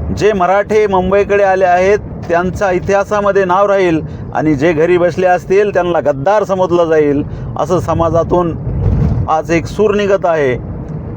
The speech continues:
मित्रांनो, आज नाही तर कधीच नाही, कारण येणारा काळ हा स्पर्धेचं युग आहे.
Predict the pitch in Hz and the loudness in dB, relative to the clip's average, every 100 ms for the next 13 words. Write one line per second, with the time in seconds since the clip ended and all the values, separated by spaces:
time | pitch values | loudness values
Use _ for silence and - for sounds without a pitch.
0 | - 160 202 208 214 220 196 202 190 202 | -8 -4 -2 0 2 2 2 0 0 0
1 | 202 208 185 180 214 180 190 175 165 175 | 2 0 0 0 0 0 0 0 0 0
2 | 170 175 185 196 190 175 175 175 170 170 | 2 0 2 0 0 0 2 2 0 0
3 | 151 156 175 175 202 202 185 185 180 170 | -4 -4 -2 2 0 2 2 2 2 2
4 | 170 190 - - | 2 0 -4 -14